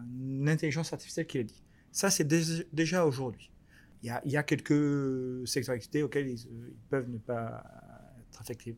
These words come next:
par ça, mais globalement, une entreprise normale doit, quand elle dit non, le faire valider par un être humain. Ça, c'est réel, c'est aujourd'hui.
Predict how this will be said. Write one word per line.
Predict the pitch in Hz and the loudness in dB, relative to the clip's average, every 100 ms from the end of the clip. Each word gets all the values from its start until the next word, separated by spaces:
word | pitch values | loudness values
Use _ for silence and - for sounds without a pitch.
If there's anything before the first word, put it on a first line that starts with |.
| - | -8
par | 113 - | -8 -2
ça, | 170 214 - - - 135 | -2 -2 -8 -20 -6 -2
mais | |
globalement, | 131 180 180 151 139 180 | 6 10 10 8 6 4
une | |
entreprise | 160 - 139 | 2 0 -2
normale | 127 117 127 196 156 120 | 0 2 2 2 0 0
doit, | 131 147 190 135 - - | 4 4 4 0 -10 0
quand | 135 | 2
elle | 127 | 2
dit | - 131 | 0 0
non, | 127 131 220 - - - | 2 2 0 -2 -18 -8
le | 135 131 | -2 2
faire | 160 | 4
valider | 147 151 180 | 6 6 6
par | 175 | 4
un | 143 | 0
être | 135 - | -2 -8
humain. | 107 - - - | -12 -14 -20 -14
Ça, | - 208 | 2 6
c'est | 214 196 | 8 8
réel, | 160 117 | 8 6
c'est | - - | 4 4
aujourd'hui. | 170 143 120 - | 6 4 0 -4